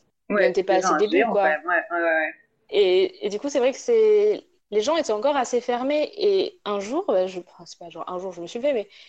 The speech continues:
Speaker 1: quand j'ai vu que B T S, tout le monde commençait B T S à en parler et tout ça, mais en fait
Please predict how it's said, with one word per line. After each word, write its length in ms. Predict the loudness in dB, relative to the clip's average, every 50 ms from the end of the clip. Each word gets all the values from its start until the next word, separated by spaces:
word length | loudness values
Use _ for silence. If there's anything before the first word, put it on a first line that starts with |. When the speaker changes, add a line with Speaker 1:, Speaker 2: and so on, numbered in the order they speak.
| -20 _ _ _ _ _
Speaker 1:
quand 140 | -4 -4
j'ai 140 | 0 0 0
vu 140 | 0 0 -4
que 60 | -2
B 140 | -2 -4 0
T 80 | 0 0
S, 180 | 0 0 -2
tout 100 | -4 -8
le 60 | -10
monde 120 | -10 -10 -10
commençait 360 | -10 -12 -10 -10 -8 -8 -8
B 80 | -8 -8
T 140 | -6 -4 -4
S 140 | -4 -4 -6
à 60 | -10
en 80 | -10
parler 240 | -10 -10 -6 -4 -4
et 40 | -4
tout 100 | -4 -4
ça, 200 | -6 -6 -6 -6 -8 _ _ _ _ _ _ _ _ -4
mais 120 | -4 -2
en 120 | -2 -2 -2
fait 400 | 0 0 0 0 -2 -10 -20